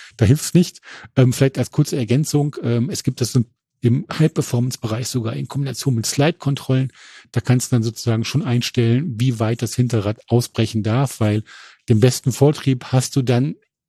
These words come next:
theoretisch, wenn es ein bisschen, bisschen, bisschen rausgeht. Sieht natürlich super spektakulär aus, aber es ist wirklich schon ein Spezialistenwerkzeug. Also, äh, da gibt's keinen, der einfach rausgeht und sagt, „Ja, jetzt, ähm,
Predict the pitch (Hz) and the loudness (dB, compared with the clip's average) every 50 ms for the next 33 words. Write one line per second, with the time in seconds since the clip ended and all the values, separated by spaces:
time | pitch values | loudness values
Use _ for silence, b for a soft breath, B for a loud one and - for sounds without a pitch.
0 | _ _ - - 147 139 127 110 117 139 151 - - 135 123 - - 127 131 131 | _ _ -2 2 2 2 4 4 2 0 0 2 0 -2 -2 -2 -2 -2 -2 -2
1 | - - 123 127 135 - _ - 165 165 - - - - 131 131 151 175 - _ | -2 -4 -4 -4 -4 -6 _ 2 2 2 2 -2 -4 -4 -2 -2 -2 -4 -8 _
2 | _ _ _ _ _ _ - 160 160 - - - - 147 131 113 110 113 - - | _ _ _ _ _ _ 2 2 2 2 -2 -6 -6 -6 -4 -2 -2 -2 -2 -2
3 | - 113 101 90 98 113 117 - - 113 113 - B B B B B B B B | -6 -8 -8 -6 -8 -8 -8 -10 -12 -14 -14 -14 B B B B B B B B
4 | - - - - 107 123 120 110 - - - 131 - - 117 - - 113 - - | -12 -8 -6 -2 0 2 2 2 0 -2 -2 -2 -2 -2 -4 -4 -4 -6 -2 0
5 | 110 110 110 - 110 117 127 - - - - 104 98 117 107 110 117 120 113 - | 0 0 0 0 -2 -4 -4 -4 -8 -8 -4 -2 -2 -2 -2 -2 -4 -4 -6 -4
6 | - 147 123 - - 110 110 110 - 120 104 - - 104 101 104 - - 107 - | -4 -6 -6 -4 -2 -2 -2 -2 0 -2 -4 -2 -2 -2 -4 -4 -4 -6 -6 -4
7 | - 104 98 92 - - - 95 90 82 - - - - - - 139 113 101 123 | -2 -2 -2 -4 -6 -6 -6 -6 -6 -6 -8 -12 -20 -20 -16 -10 -8 -4 -2 -2
8 | 120 113 110 - 101 98 123 117 - - - 127 113 120 120 117 131 104 101 104 | -2 -4 -4 -6 -2 0 0 -2 -2 -2 0 2 2 2 2 2 0 0 -2 -4
9 | - 104 95 - - 117 113 - - - 120 104 90 107 101 - - - 104 104 | -4 -6 -4 0 0 0 0 -2 -4 -4 -4 -2 -2 -2 -2 -2 0 0 -2 -2
10 | B B B B B B B B B B _ - - - - - - - 117 98 | B B B B B B B B B B _ -6 -6 -6 -8 -10 -6 -4 -2 -2
11 | 95 95 92 90 87 | 0 -2 -2 -4 -8